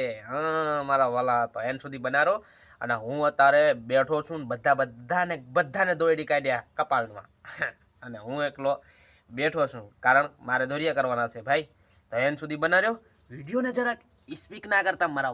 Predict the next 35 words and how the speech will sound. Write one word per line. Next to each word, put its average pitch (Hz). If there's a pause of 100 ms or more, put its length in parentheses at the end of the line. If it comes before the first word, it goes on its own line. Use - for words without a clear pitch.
(100)
વાલા. 151 (500)
અહીંયા 131
તમે 135
જોઈ 131
શકો 151
છો 175
ધીમાઈ 135
બેઠી 151
છે. 214 (800)
આહા, 135 (180)
બગા 160
ઠોકી 135
રહી 117
છે 123
ને 113
બધું 131
જો 156 (400)
ખાલી 139
ખાલી 135
સમ 151
જેવું 131
લાગે 123
છે 123
ને 113
દિવસ 127
સડી 139
ગયો 147
છે 147 (100)
ખતરનાક. 117 (800)
અને 117
હું 120
મસ્ત 147
મજાનો 131
બેઠો 127
છું. 143